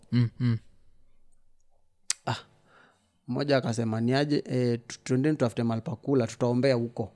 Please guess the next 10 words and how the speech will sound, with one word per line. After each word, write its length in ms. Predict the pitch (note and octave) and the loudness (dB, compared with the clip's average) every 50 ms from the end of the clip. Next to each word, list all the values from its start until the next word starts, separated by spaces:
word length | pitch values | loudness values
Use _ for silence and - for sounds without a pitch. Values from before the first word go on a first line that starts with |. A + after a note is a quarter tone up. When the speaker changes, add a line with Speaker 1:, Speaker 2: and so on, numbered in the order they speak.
| _ _ _ - | _ _ _ 2
Speaker 1:
Mm. 220 | D#3 D3 C3+ B2 - - - - - _ _ _ _ _ _ - - | 4 4 4 4 2 -2 -10 -20 -20 _ _ _ _ _ _ -6 2
Speaker 2:
Pastor 320 | D#3+ D#3+ E3+ F#3 G3+ G#3 F#3+ | 6 8 8 10 10 10 10
Speaker 1:
Oh. 40 | F#3+ | 12
Speaker 2:
si 80 | F#3 F3 | 12 10
akaona 380 | E3 C3+ D3+ D3+ D#3 D#3 D3+ D#3+ | 10 10 10 8 8 8 8 8
mi 140 | F3 F#3+ | 8 8
nawaita 480 | F#3+ E3 D3+ D3 D3+ D#3+ D#3 F3 E3 D3+ | 8 8 8 8 8 6 8 8 8 8
muombe 440 | D3 C#3 C3+ C3+ C#3+ D3 C#3+ C#3+ C3 | 8 6 4 2 2 2 2 2 2
amdai. 540 | B2 A#2 A#2+ A#2+ B2+ C3 C3+ C#3+ C#3 C3+ - - - _ - | 2 2 0 2 4 4 4 4 4 2 -2 -10 -14 _ 0
Speaker 1:
Mm. 200 | D#3 D3+ C#3+ | 2 4 4